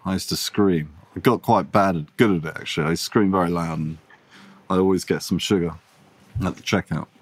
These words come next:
<laughs> So I don't really like supermarkets. And then he grew up, and supermarkets didn't get any better.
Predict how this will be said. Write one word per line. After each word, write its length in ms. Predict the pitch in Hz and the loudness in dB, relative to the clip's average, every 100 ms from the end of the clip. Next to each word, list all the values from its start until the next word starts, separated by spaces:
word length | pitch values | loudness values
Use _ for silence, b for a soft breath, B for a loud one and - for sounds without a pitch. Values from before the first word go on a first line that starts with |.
| _ - | _ -4
<laughs> 300 | 107 - - | -4 -6 -6
So 200 | - 131 | 2 6
I 100 | 156 | 6
don't 180 | 160 135 | 4 4
really 180 | 110 98 | 4 4
like 280 | 98 98 | 2 0
supermarkets. 720 | - 95 85 87 80 78 131 151 | -2 -2 0 0 0 0 0 4
And 100 | 220 | 4
then 80 | |
he 80 | 269 | 4
grew 260 | 233 120 95 | 4 4 4
up, 200 | 98 - - | 2 0 -2
and 280 | 87 87 104 110 - - - B B B B | 0 -2 -6 -18 -20 -20 -20 B B B B
supermarkets 760 | - - 110 - 101 92 - - | -4 2 2 4 2 2 -2 -6
didn't 200 | - 98 | 0 2
get 120 | 92 | 2
any 140 | 92 92 | 2 0
better. 280 | - 87 | 2 0